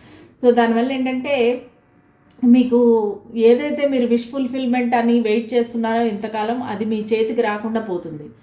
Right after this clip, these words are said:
So, దానివల్ల ఏంటంటే మీరు కొంచెం భయపెట్టడం ఆపేసేసి మీరు మీ, ఆ, ఉండండి, స్ట్రిక్ట్గానే ఉండండి, మీరు చెప్పాలనుకుంది చెప్పండి. కాకపోతే కొంచెం, మ్, అవతల వ్యక్తి సైడ్ నుండి కూడా ఆలోచించండి.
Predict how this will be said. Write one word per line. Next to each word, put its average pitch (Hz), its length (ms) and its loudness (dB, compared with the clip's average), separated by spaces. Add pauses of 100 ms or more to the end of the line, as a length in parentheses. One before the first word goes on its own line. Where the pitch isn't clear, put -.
(380)
So, 247 100 -2
దానివల్ల 254 360 0
ఏంటంటే 277 340 -4
మీరు 277 180 -6
కొంచెం 294 500 -6
భయపెట్టడం 302 580 -2
ఆపేసేసి 247 800 -4
మీరు 269 580 -4
మీ, 240 560 -2 (480)
ఆ, 202 120 -8 (640)
ఉండండి, 269 600 2 (200)
స్ట్రిక్ట్గానే 240 640 -2
ఉండండి, 247 580 -2
మీరు 208 600 0
చెప్పాలనుకుంది 214 640 -6 (100)
చెప్పండి. 226 640 -6
కాకపోతే 247 640 -4
కొంచెం, 311 460 -8 (360)
మ్, 214 340 -6 (120)
అవతల 247 360 -2
వ్యక్తి 277 600 -4
సైడ్ 247 300 -2
నుండి 262 200 -2
కూడా 302 160 -8
ఆలోచించండి. 220 680 -4